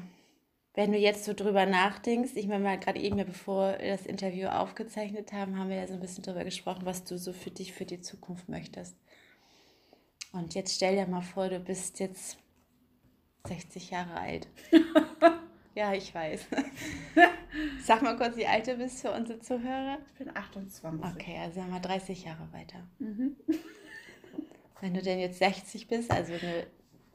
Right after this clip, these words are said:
Speaker 1: ich d-, muss vorsichtig sein, mit sechzig ist man nicht alt. <laughs> Aber so, wenn du denn zurückblickst, auf was möchtest du irgendwann mal gucken?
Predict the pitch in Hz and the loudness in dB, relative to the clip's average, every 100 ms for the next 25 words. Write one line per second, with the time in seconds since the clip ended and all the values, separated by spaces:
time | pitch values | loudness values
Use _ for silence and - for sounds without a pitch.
0 | _ _ _ - - - 165 160 - 185 | _ _ _ -14 -8 -2 0 0 0 0
1 | 165 - - 139 151 156 170 170 - 147 | 0 -6 -2 0 0 0 -2 -2 -4 -8
2 | - 156 156 160 - 131 131 - - 269 | -4 -2 -2 0 4 4 4 0 2 4
3 | 269 277 - - - 427 - 285 - - | 8 8 12 12 12 10 10 4 4 0
4 | - 233 - _ - 180 185 185 185 - | 0 -12 -18 _ 0 0 0 -4 -6 -16
5 | - - _ - 196 202 208 208 208 190 | -20 -20 _ -4 -2 -2 -4 -6 -6 -6
6 | 185 202 233 233 202 220 214 233 226 226 | -6 -4 -4 -2 -2 -2 -2 -2 -2 -6
7 | - 202 - 190 190 185 180 180 160 - | -4 -2 -2 -2 -4 -4 -6 -8 -12 -10
8 | 165 - | -10 -12